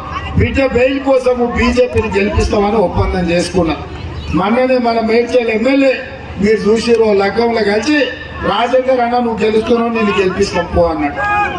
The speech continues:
నేను అడుగుతున్న కేసీఆర్ ను, "కేటీఆర్ నీకు తెలియకుండా మేడ్చల్ ఎమ్మెల్యే మాట అంటే మీరు షోకాజ్ నోటీస్ ఎందుకు ఇవ్వలేదు, మీ పార్టీల నుంచి ఎందుకు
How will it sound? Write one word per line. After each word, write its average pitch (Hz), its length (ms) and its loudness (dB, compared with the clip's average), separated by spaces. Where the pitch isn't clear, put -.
నేను 285 240 0
అడుగుతున్న 311 360 2
కేసీఆర్ 294 560 0
ను, 269 60 0
"కేటీఆర్ 269 500 0
నీకు 294 240 2
తెలియకుండా 311 640 0
మేడ్చల్ 294 480 0
ఎమ్మెల్యే 320 420 0
మాట 294 320 -2
అంటే 269 300 0
మీరు 277 220 2
షోకాజ్ 294 500 -2
నోటీస్ 302 480 2
ఎందుకు 294 280 2
ఇవ్వలేదు, 269 300 2
మీ 294 240 2
పార్టీల 254 420 0
నుంచి 240 360 0
ఎందుకు 226 220 2